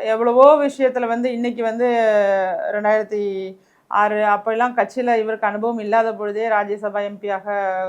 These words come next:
பதவி கொடுத்து சென்ட்ரல் மினிஸ்டர் ஆகி அப்படின்னு தான் வந்தாங்க. இப்ப, அ, ஒரு ஏதோ ஒன்று கட்சியை நல்லா கொண்டுட்டு போகலாம் அல்லது சரியான முறையில வழி நடத்துவாரு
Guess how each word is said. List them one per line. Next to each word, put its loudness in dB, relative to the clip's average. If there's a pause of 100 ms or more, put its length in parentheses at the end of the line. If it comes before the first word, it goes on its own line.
(160)
பதவி -8
கொடுத்து -8
சென்ட்ரல் -14
மினிஸ்டர் -10
ஆகி -6
அப்படின்னு -12
தான் -4
வந்தாங்க. -14 (560)
இப்ப, -16 (120)
அ, -6
ஒரு -4
ஏதோ 4
ஒன்று 2
கட்சியை -4
நல்லா 2
கொண்டுட்டு -4
போகலாம் -4
அல்லது -4
சரியான -6
முறையில -8
வழி -8
நடத்துவாரு -8